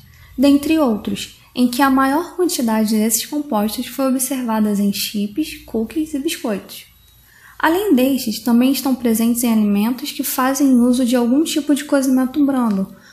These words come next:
como preparos a vapor e ensopados, ou por meio de calor seco, comum empregado geralmente em alimentos ricos em lipídios, por meio de frituras, assados e grelhados.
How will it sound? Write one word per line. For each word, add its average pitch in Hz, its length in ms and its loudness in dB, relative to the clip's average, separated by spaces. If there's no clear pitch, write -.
como 294 240 2
preparos 254 460 2
a 226 80 2
vapor 254 640 -4
e 285 60 2
ensopados, 294 920 2
ou 294 140 2
por 302 180 2
meio 302 220 6
de 285 120 2
calor 285 460 0
seco, 240 600 -2
comum 247 320 4
empregado 240 560 0
geralmente 233 720 0
em 254 180 2
alimentos 247 460 2
ricos 262 400 0
em 262 100 2
lipídios, 240 640 -2
por 240 120 0
meio 220 260 6
de 208 100 2
frituras, 240 840 -2
assados 226 500 0
e 226 100 2
grelhados. 220 720 -2